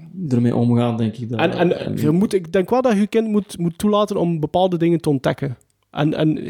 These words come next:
Speaker 2: zijn of haar eigen mening daarover te vormen ook.
Speaker 1: Ja, want, eh, dan, als ik bij die film waar dat ik naar op zoek was,
Speaker 2: Ja.
Speaker 1: dat is zo een die ik in der tijd heb gezien, maar die is wel blijven hangen.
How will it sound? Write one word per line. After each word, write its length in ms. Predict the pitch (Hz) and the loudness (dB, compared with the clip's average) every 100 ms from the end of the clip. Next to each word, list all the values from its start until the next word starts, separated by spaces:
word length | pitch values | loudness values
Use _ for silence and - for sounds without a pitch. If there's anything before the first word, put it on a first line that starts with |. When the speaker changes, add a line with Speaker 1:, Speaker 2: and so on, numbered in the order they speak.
| 123 160 | 0 0
Speaker 2:
zijn 240 | 143 165 190 | 2 2 2
of 120 | - | 0
haar 220 | 151 165 | 0 0
eigen 300 | 165 160 135 | 2 2 4
mening 260 | 147 165 135 | 4 2 2
daarover 360 | 120 123 123 | 2 2 0
te 120 | - | -4
vormen 360 | 120 - 147 147 | -2 -2 0 0
ook. 340 | 151 - - - | -2 -4 -16 -2
Speaker 1:
Ja, 300 | 131 - - | 0 0 -2
want, 240 | 139 - | -4 -4
eh, 200 | - 143 - 143 | -4 -4 -2 -4
dan, 160 | 127 | -4
als 160 | 139 131 | -2 -2
ik 180 | 135 127 | -2 2
bij 100 | 127 | 4
die 140 | 117 | 4
film 380 | 160 165 160 - | 2 0 -2 -2
waar 180 | 139 123 - | -2 -2 -4
dat 160 | 131 127 | -4 -4
ik 220 | 120 - | -8 -8
naar 140 | 120 123 | -2 -2
op 80 | |
zoek 240 | - 170 - | 0 -2 2
was, 260 | 180 180 | 0 0
Speaker 2:
Ja. 120 | 147 143 | 0 2
Speaker 1:
dat 80 | 165 | 2
is 80 | |
zo 80 | 151 | 0
een 160 | 147 135 | 0 0
die 120 | 123 | 0
ik 160 | 139 135 | -2 0
in 80 | 120 | -2
der 140 | 117 | -2
tijd 200 | 127 127 | -2 -2
heb 140 | 123 | -4
gezien, 380 | - 117 135 170 | -8 -4 -2 -2
maar 120 | 139 | -2
die 140 | 113 113 | 0 0
is 140 | 107 | 0
wel 160 | 131 139 | -2 0
blijven 300 | 120 113 110 | 0 -2 -4
hangen. 340 | 107 120 110 | 0 0 0